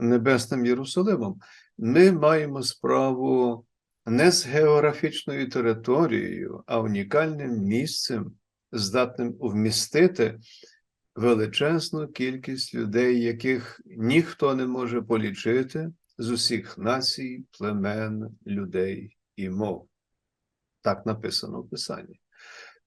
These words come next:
Стіна довкола Нового Єрусалиму відгороджує місто від усякого зла. Його брами будуть зачинені перед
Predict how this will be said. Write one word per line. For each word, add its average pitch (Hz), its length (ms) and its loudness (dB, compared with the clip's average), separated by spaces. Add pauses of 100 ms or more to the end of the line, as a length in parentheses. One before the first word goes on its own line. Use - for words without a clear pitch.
(200)
Стіна 170 540 8
довкола 127 480 4
Нового 120 300 2
Єрусалиму 127 760 0 (140)
відгороджує 123 1120 2
місто 143 640 -2
від 131 300 -8
усякого 104 580 -6
зла. - 420 -14 (920)
Його 117 300 4
брами 135 340 2
будуть 123 340 -4
зачинені 113 840 0
перед 110 500 -6